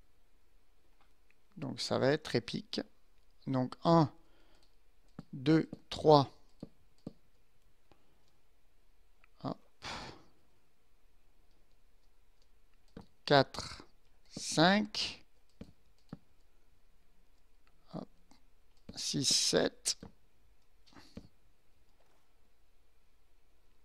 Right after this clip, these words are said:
Hop. Huit,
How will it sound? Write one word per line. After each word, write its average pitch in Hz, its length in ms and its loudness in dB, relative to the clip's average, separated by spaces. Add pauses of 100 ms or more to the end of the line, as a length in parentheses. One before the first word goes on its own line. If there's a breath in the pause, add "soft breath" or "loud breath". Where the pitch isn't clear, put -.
(480)
Hop. - 200 -4 (1300)
Huit, - 500 -4